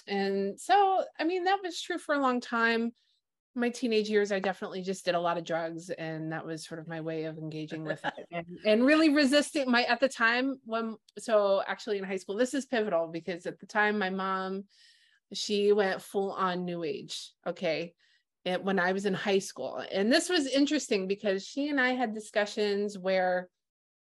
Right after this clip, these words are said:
Speaker 1: um, she felt like she had found the, I mean, listen, I gained a lo-, so much wisdom and divine knowledge from my mother and her journey at that time.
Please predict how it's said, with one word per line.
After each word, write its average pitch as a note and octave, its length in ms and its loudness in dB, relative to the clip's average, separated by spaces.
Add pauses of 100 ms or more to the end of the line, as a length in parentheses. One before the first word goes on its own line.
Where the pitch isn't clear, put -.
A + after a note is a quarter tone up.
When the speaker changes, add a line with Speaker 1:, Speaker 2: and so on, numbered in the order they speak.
(540)
Speaker 1:
um, F3+ 720 -2 (320)
she - 260 2
felt C4 260 6
like F#3+ 140 2
she G3 200 0
had F#3+ 140 2
found F3+ 600 -2
the, F3+ 240 -4
I A3+ 80 2
mean, A#3+ 180 2
listen, A3+ 300 2
I G3 100 0
gained G3 300 0
a F3+ 40 0
lo-, F3+ 280 -4 (180)
so - 280 0
much A#3+ 200 0
wisdom F#3+ 880 -2 (140)
and E3 640 -6 (260)
divine F3 480 -2
knowledge E3 400 -4
from E3+ 220 -6
my E3 120 -4
mother E3+ 420 0
and E3+ 300 -4
her E3+ 200 -4
journey E3+ 400 -6
at D#3+ 140 -8
that D#3 220 0
time. D4 420 -2